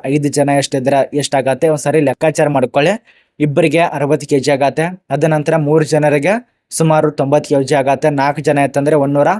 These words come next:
ಇಪ್ಪತ್ತು ಕೆಜಿ ಆಗತ್ತೆ. ಈ ರೀತಿಯಾಗಿ ಒಬ್ಬ ಮನೆಯಲ್ಲಿ ಏನಾದ್ರೂ ನಾಲ್ಕು ಜನ ಇತ್ತಂದ್ರೆ ಒಂದೂರ ಇಪ್ಪತ್ತು ಕೆಜಿ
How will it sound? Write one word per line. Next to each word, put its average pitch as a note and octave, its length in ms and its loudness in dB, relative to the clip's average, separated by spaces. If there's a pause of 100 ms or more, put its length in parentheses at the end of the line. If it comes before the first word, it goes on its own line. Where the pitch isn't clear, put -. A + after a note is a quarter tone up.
(140)
ಇಪ್ಪತ್ತು C3+ 380 -4
ಕೆಜಿ C3 220 -2
ಆಗತ್ತೆ. C3+ 360 0
ಈ D#3 240 2
ರೀತಿಯಾಗಿ C3+ 440 0 (500)
ಒಬ್ಬ C#3 260 0
ಮನೆಯಲ್ಲಿ D#3 380 0
ಏನಾದ್ರೂ D3 280 -2
ನಾಲ್ಕು C3+ 260 -2
ಜನ C#3+ 160 -2
ಇತ್ತಂದ್ರೆ C#3+ 640 0 (300)
ಒಂದೂರ D#3 300 2 (220)
ಇಪ್ಪತ್ತು D#3 400 -4
ಕೆಜಿ C#3+ 320 0